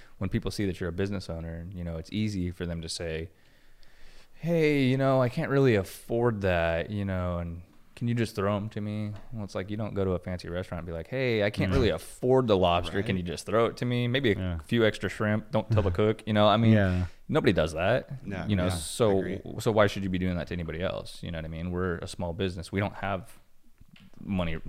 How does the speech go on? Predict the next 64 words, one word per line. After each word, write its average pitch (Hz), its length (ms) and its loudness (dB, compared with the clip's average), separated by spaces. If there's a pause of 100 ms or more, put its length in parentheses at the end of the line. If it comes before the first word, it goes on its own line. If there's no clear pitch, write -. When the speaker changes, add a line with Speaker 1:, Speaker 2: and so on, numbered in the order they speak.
(100)
Speaker 1:
like, 92 240 -2
the 92 80 -2
revenue 87 340 2
like 78 140 -2
Red 82 140 -4
Lobster 78 260 -6
does, 80 260 -8
you 90 60 -6
know 87 60 -4
what 82 60 -6
I 82 40 -6
mean? 87 200 -4
They 92 80 -2
Speaker 3:
Right. 95 120 0
Speaker 1:
can 98 120 0
lose 107 200 4
a 90 40 2
little 87 120 2
bit 87 100 0
of 85 60 0
money, 82 320 -6
you 98 100 -6
know, 90 140 -2
but 87 200 -2 (380)
Speaker 3:
<laughs> - 240 -16
Speaker 1:
we 113 220 0
can't, 110 460 2
you 92 100 0
know? 90 240 0
Speaker 2:
Yeah. 110 80 0
Speaker 1:
So 95 140 4
Speaker 2:
Yeah. 82 100 0 (360)
Speaker 1:
to - 80 -8
be 135 80 6
able 135 140 6
to 113 60 2
utilize 98 520 4
that, 85 300 0 (120)
you 92 80 -6
know, 90 100 -2
"There's 90 160 0
money 98 180 2
to 92 60 0
be 87 100 2
made" 90 340 0
kind 92 160 -2
of 80 60 -4
motto, 87 540 0 (260)
I 107 60 0
mean, 104 260 2
and 107 200 0
to - 80 -10
be 107 100 -2
honest, 113 340 -2
I 92 100 2
had 101 160 -2
to 90 60 -8
change 95 380 -4
a 85 60 -6
lot 85 200 -6
myself 85 380 -10
lately 95 320 -4
to, 82 340 -4 (460)
um, 78 380 -2